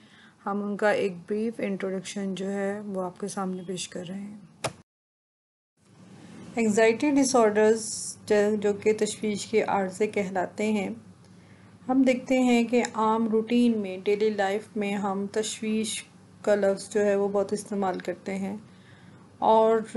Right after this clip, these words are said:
तकरीबन हर मौके पर जो है वो हम anxious हो जाते हैं। आ, for example, आ, जैसे कि हम देखते हैं कि मुख्तलिफ situations में,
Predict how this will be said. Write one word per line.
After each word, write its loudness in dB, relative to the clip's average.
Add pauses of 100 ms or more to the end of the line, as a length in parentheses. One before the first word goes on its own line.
(540)
तकरीबन 0
हर 2
मौके 0
पर 2
जो -2
है -2
वो -2
हम -6
anxious 0
हो 0
जाते -2
हैं। -10 (920)
आ, 2
for 0
example, 2
आ, -4 (140)
जैसे -2
कि -2
हम 0
देखते -2
हैं -4
कि -6
मुख्तलिफ -2
situations -2
में, -6